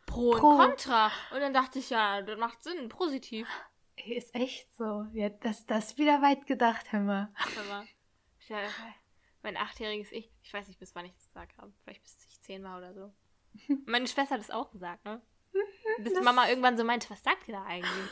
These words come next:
Speaker 1: Das heißt positiv.“
Speaker 2: Die dachte sich
Speaker 1: Wie,
Speaker 2: so.
Speaker 1: richtig Welt zusammengebrochen. Wie, das heißt nicht positiv?
Speaker 2: <laughs> Ja, ich find, das ist immer total witzig, wenn man so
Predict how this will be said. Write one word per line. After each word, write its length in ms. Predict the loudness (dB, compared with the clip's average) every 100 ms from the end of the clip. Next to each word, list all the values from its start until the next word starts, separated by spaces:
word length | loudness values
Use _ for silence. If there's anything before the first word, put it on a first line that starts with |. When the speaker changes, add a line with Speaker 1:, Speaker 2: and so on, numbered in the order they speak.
| -14
Speaker 1:
Das 120 | -16
heißt 120 | -16
positiv.“ 540 | -6 -4 -4 -8 -14 -16 -8 -6 -6 -12 _ -20 _ _ _ _ _ _ _ _ -4 -4 -4 2
Speaker 2:
Die 60 | 4
dachte 360 | 4 0 -4
sich 140 | 0 0
Speaker 1:
Wie, 100 | 0
Speaker 2:
so. 140 | -2 -4 -12 -2
Speaker 1:
richtig 420 | 2 2 2 -4 -4 2
Welt 180 | 4 4
zusammengebrochen. 640 | 2 0 0 -6 -10 -8 -4
Wie, 200 | 0 0
das 160 | 0
heißt 140 | -4 -6
nicht 160 | -10
positiv? 760 | -2 -2 0 -2 -4 -6 0 0
Speaker 2:
<laughs> 40 | -2 -20 -16 -16 -16 -18 -16 -16 -16 -20 -16 -4
Ja, 100 | -2
ich 160 | -2 0
find, 160 | 0 0
das 140 | 0
ist 80 | -4
immer 180 | -6 -6
total 380 | -8 -6 -4 -4
witzig, 380 | -6 -8 -8
wenn 80 | -4
man 180 | -2 -2
so 220 | -2 -4